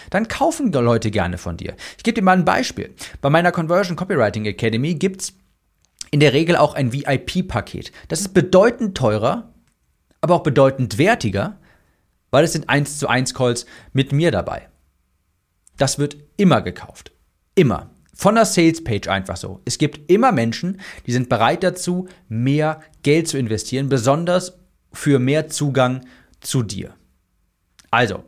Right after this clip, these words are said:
es gibt immer Personen, die mehr wollen. Und für die solltest du auch ein Angebot haben. Frag dich also, also hab keine Sorgen, „Oh, will das, will jemand etwas für diesen Preis kaufen oder sowas?“ Frag dich lieber,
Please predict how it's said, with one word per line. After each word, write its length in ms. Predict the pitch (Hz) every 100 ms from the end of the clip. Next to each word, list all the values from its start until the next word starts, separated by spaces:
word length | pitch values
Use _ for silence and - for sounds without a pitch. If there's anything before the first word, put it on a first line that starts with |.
| _
es 120 | 127
gibt 320 | - - -
immer 200 | 196 208
Personen, 500 | 185 175 139 135 139 - - _ _
die 120 | 143
mehr 260 | 135 120 113
wollen. 240 | - - -
Und 160 | 127
für 140 | - 123
die 160 | 185
solltest 260 | 156 151 156
du 60 |
auch 80 | 165
ein 80 | 262
Angebot 500 | - 247 214 104 101
haben. 220 | - -
Frag 260 | - 143 185
dich 160 | 156
also, 260 | 147 143 147
also 160 | 139 139
hab 120 | 131
keine 260 | 160 190
Sorgen, 340 | 165 143 185 185
„Oh, 360 | - 185 185
will 100 | 160
das, 300 | 180 180 165
will 200 | 156 180
jemand 360 | 175 175 175 170
etwas 260 | 175 175 165
für 100 | 165
diesen 280 | 160 170
Preis 380 | 185 - 185 190
kaufen 360 | - 156 175 170
oder 220 | 160 156
sowas?“ 280 | 156 160 160 - - -
Frag 320 | - 139 190
dich 180 | 170 -
lieber, 380 | 123 131 175